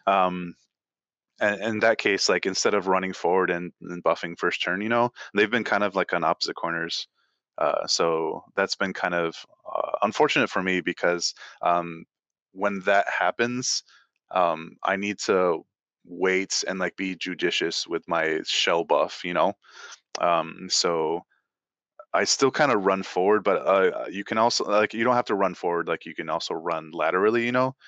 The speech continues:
uh, towards, like, the center of the map before claiming, like, the top of the hill. Um, so generally, I try to wait a turn or two, um, before doing Smile Practice against, like, a Magic team. 'Cause that's, that's really,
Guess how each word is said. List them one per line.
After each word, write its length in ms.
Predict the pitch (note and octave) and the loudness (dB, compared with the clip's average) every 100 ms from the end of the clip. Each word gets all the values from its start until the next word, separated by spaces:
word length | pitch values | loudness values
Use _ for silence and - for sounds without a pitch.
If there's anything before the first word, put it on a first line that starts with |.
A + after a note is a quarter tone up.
| - - | -20 -2
uh, 160 | E2+ D#2+ | 0 2
towards, 260 | F2+ F2 | 0 0
like, 120 | F2 | -2
the 80 | - | -2
center 260 | - F2 F2+ | -4 -2 -2
of 80 | F#2 | -2
the 80 | |
map 220 | G2 G2 - - E2+ | 0 -2 -4 -20 -8
before 680 | F#2 - E2+ E2+ D#2+ E2+ - _ _ _ - | -8 -4 0 4 4 2 -4 _ _ _ -4
claiming, 380 | - F#2 F2+ F2 | 0 0 -2 -4
like, 160 | E2+ | -4
the 80 | F2 | -4
top 260 | - E2+ - | 0 -2 0
of 60 | |
the 100 | D#2+ | -4
hill. 300 | - E2+ G2+ _ - _ F2 | 0 0 0 _ -20 _ -2
Um, 180 | F2 | 0
so 160 | - F2+ | 0 0
generally, 500 | G#2 G#2+ G#2+ G2 F#2 | 2 2 2 4 4
I 80 | F2 | 4
try 200 | - F#2 | 0 0
to 100 | F2 | 0
wait 220 | E2 E2 | 0 0
a 80 | D#2+ | -2
turn 260 | - D#2+ D#2+ | -2 -6 -6
or 80 | E2 | -6
two, 340 | E2 D#2+ F2 _ _ _ _ - | -6 -6 -8 _ _ _ _ -4
um, 340 | D#2 D2+ D#2+ E2+ | -2 -2 -4 -10
before 580 | F2 - E2+ E2 E2 D#2 | -10 -2 2 2 0 -2
doing 220 | E2+ E2 | -8 -6
Smile 260 | - D2+ D#2+ | -4 -2 -2
Practice 420 | D#2 - E2 - | -2 -4 -6 -6
against, 360 | F2 F2 - D#2+ | -2 -2 -2 -4
like, 160 | - | -2
a 140 | D#2+ E2 | -2 0
Magic 320 | D#2+ E2 E2 | -4 -6 -10
team. 260 | E2+ E2+ - | -12 -12 -14
'Cause 180 | - A2+ | -6 0
that's, 200 | A#2+ - | 0 2
that's 220 | A2 - | 0 4
really, 440 | C3+ B2+ G#2+ F#2 | 6 6 4 0